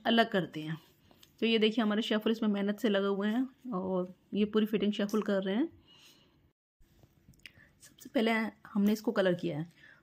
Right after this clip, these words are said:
और ये देखिए ये कूलर की जो पंप होती है ना, ये वो हमने लगाई है इसके अंदर। इसमें नीचे टैंक में पानी भरे होने के कारण इसका रंग ख़राब हो गया है, लेकिन वैसे हमने यूज़ किया था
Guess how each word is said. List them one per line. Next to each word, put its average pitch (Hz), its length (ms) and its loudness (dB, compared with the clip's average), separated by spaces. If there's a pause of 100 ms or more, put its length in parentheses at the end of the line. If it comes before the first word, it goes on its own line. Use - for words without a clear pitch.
(120)
और 190 140 0
ये 185 140 2
देखिए 180 380 0 (1000)
ये 214 100 2
कूलर 220 280 2
की 220 100 2
जो 240 120 2
पंप 233 280 2
होती 226 220 0
है 247 60 4
ना, 285 160 6
ये 226 180 4
वो 214 220 0
हमने 214 200 4
लगाई 165 280 2
है 151 60 0
इसके 151 220 -6
अंदर। 143 260 -4 (520)
इसमें 233 220 0
नीचे 240 220 4
टैंक 226 240 0
में 247 140 4
पानी 220 240 4
भरे 214 160 2
होने 214 180 2
के 233 80 2
कारण 220 260 2
इसका 226 200 -2
रंग 226 300 2
ख़राब 196 320 2
हो 180 100 0
गया 180 200 -2
है, 220 80 0
लेकिन 220 380 -2
वैसे 220 180 0
हमने 240 160 4
यूज़ 247 240 2
किया 226 200 2
था 233 160 2